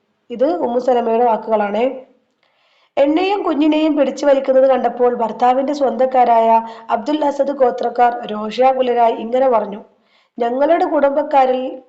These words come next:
നിന്ന് അവന്റെ ഭാര്യയെ നിങ്ങൾ ബലമായി പിടിച്ചെടുത്തു, അതുകൊണ്ട് കുട്ടിയെ ഞങ്ങൾ വിട്ടുതരില്ല. അവൻ ഞങ്ങളുടെ കുട്ടിയാണ്, ഞങ്ങൾക്കാണ് അവന്റെ മേൽ കൂടുതൽ അവകാശം." കുട്ടിയായ സലമയെ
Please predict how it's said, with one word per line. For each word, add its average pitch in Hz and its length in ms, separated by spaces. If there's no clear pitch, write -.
നിന്ന് 220 260
അവന്റെ 233 440
ഭാര്യയെ 240 500
നിങ്ങൾ 240 340
ബലമായി 226 480
പിടിച്ചെടുത്തു, 214 720
അതുകൊണ്ട് 247 400
കുട്ടിയെ 349 460
ഞങ്ങൾ 240 280
വിട്ടുതരില്ല. 190 680
അവൻ 240 220
ഞങ്ങളുടെ 240 420
കുട്ടിയാണ്, 196 560
ഞങ്ങൾക്കാണ് 269 600
അവന്റെ 226 340
മേൽ 240 180
കൂടുതൽ 226 440
അവകാശം." 202 500
കുട്ടിയായ 294 720
സലമയെ 247 800